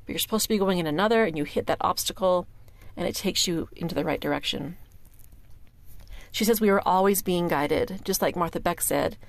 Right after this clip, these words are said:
we have an internal guidance system that gently prods us through intuition, through, um, gut instinct, to make us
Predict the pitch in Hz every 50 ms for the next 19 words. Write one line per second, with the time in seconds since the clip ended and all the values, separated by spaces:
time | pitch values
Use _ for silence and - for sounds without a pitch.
0 | - - - - - - - - - - 190 175 190 185 175 175 165 165 165 -
1 | - 202 185 180 156 - 147 180 214 220 202 196 - - 196 - - - 196 180
2 | 185 185 185 208 - - - _ - - - - - - 190 - 226 226 240 -
3 | 226 220 - - - - - 185 180 190 180 - 196 180 175 - - - - -
4 | - - - - - - - - - - 165 - - 180 - - 175 - 220 220
5 | - - 214 208 202 196 190 185 202 - - - - - - - - - - -
6 | - - - - - 190 170 160 160 160 156 - - - 160 170 170 151 - -
7 | 190 - - - - 196 202 202 - - - 226 240 262 269 - - - - -
8 | - - - - - - - - - - - - - - - - - 208 185 185
9 | 185 190 190 - - 180 170 - - - -